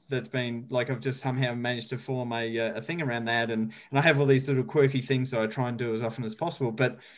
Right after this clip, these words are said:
I don't wanna be, I don't wanna be judged, so I'm not gonna judge you. But collectively, and, and this is the thing, is we don't have to wear climate change on our individual shoulders,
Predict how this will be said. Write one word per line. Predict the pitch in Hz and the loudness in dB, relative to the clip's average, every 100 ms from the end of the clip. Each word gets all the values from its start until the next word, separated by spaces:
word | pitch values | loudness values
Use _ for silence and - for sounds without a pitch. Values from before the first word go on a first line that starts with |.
| - - | -18 4
I | 139 | 8
don't | 208 220 | 8 8
wanna | 151 | 4
be, | 131 123 | 4 4
I | 127 160 | 8 8
don't | 247 | 8
wanna | 196 | 6
be | 131 | 2
judged, | 110 110 127 135 - - | 2 4 2 0 -10 -8
so | - 123 117 110 | 0 4 4 4
I'm | 143 | 4
not | 214 | 4
gonna | 143 127 | 4 2
judge | 123 110 113 | 2 2 2
you. | 156 147 107 139 - - _ | 4 4 2 -6 -14 -20 _
But | 151 147 | 2 4
collectively, | - 143 208 233 226 - 117 90 160 220 _ _ _ _ - | 4 2 2 2 0 2 -2 -2 -4 -10 _ _ _ _ 2
and, | 160 196 | 4 6
and | 185 | 6
this | 214 208 | 4 4
is | |
the | 147 170 | 2 0
thing, | 247 | 2
is | 156 143 | 2 4
we | 202 | 4
don't | 240 214 | 4 2
have | 208 | 0
to | 208 | 0
wear | 147 165 | 0 2
climate | 156 - 170 185 | 2 0 -2 -2
change | - 143 135 | 0 4 4
on | 135 | 4
our | 127 | 2
individual | 113 151 147 131 135 135 | 0 -2 0 0 0 0
shoulders, | 110 143 160 156 - - - | -2 0 0 0 -8 -14 -18